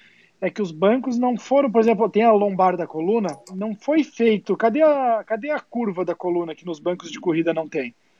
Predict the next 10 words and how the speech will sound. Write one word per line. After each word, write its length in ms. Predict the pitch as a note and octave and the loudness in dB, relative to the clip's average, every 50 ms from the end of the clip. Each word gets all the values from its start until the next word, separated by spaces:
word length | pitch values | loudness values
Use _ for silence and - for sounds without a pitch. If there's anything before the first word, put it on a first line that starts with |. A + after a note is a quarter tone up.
| _ _ _ _ _ _ _ | _ _ _ _ _ _ _
E 60 | F#3+ | 4
ela 160 | G3 G3+ G#3 | 6 6 6
questionou 500 | G3 - A#3 G#3 - - A3 A3 A3+ A3+ | 4 2 0 0 2 0 2 4 6 6
isso 180 | A3+ A3+ - - | 6 4 2 2
pra 120 | - A#3+ | 4 6
Recaro 600 | G#3 G#3 G#3+ G#3+ - G#3 G#3+ A#3 B3+ C4 C#4 C4+ | 6 6 4 2 2 2 4 4 2 2 -2 -4
e 40 | C4 | -4
ela 160 | B3+ B3+ B3 | -2 -2 -2
falou 360 | A#3 - A#3 A#3 A#3 A#3+ B3 A3+ | -2 -2 -4 -2 -2 -4 -4 -6
que 420 | - B3+ B3+ B3 B3 B3 A#3+ | -10 -12 -10 -10 -10 -10 -10